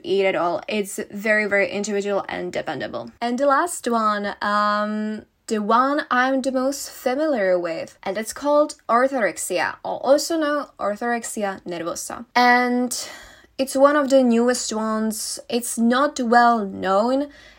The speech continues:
It was discovered in the eighties or nineties, if I remember it right.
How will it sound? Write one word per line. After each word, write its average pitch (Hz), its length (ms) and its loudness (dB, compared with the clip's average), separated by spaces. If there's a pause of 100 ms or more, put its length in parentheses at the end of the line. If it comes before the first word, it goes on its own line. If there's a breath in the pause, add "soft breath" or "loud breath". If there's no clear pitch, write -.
It 226 80 -2
was 294 140 6
discovered 226 580 -2 (140)
in 214 220 -4
the 214 180 -6
eighties 214 640 -2
or 214 400 0
nineties, 180 1000 -4 (100)
if 214 160 -6
I 220 120 0
remember 214 480 -2
it 220 180 -6
right. 220 440 -4